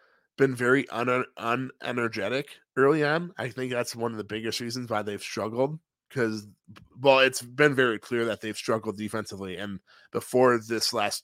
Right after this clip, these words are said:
two or three game stretch, they were number one in points allowed in the N B A, which is, uh, beyond amazing to me, with how much the defense has struggled over the years.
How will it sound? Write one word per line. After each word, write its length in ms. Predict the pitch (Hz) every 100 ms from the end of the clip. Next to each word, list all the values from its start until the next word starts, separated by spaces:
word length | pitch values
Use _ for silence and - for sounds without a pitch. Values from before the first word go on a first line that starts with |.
| _
two 180 | - 127
or 80 | 110
three 220 | - 110
game 160 | 107 98
stretch, 360 | - 104 - -
they 200 | 101 98
were 320 | 95 95 95 _ _ _ _ -
number 220 | 113 113
one 240 | 107 113
in 140 | 113 104
points 260 | 117 110
allowed 360 | 117 98 107 123
in 100 | 113
the 80 | 107
N 80 | 101
B 100 | 98
A, 140 | 120
which 240 | 117 110
is, 260 | 104 - - 87
uh, 140 | 85 - -
beyond 280 | 110 101 104
amazing 360 | 98 98 110
to 80 | 117
me, 120 | 117
with 220 | 127 110 -
how 160 | 107 107
much 220 | 98 -
the 60 |
defense 300 | 95 101 104
has 120 | 98 95
struggled 340 | 104 104 104
over 140 | 104
the 120 | 107 104
years. 320 | 113 113